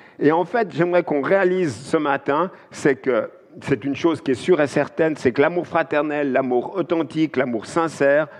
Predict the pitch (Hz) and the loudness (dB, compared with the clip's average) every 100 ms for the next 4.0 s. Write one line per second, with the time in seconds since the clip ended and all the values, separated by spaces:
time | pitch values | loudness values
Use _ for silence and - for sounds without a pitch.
0 | - - _ - 139 139 131 - 107 101 | -20 -20 _ 0 2 2 -2 -2 -6 -4
1 | 110 135 127 107 92 90 101 95 95 110 | 0 2 2 2 0 -6 -6 -4 -2 -4
2 | - 95 92 120 170 - 131 110 117 127 | -2 -4 -2 0 0 0 -2 -2 -2 -2
3 | 123 185 - 143 143 135 123 101 127 170 | -2 -2 0 0 0 0 -2 -2 0 0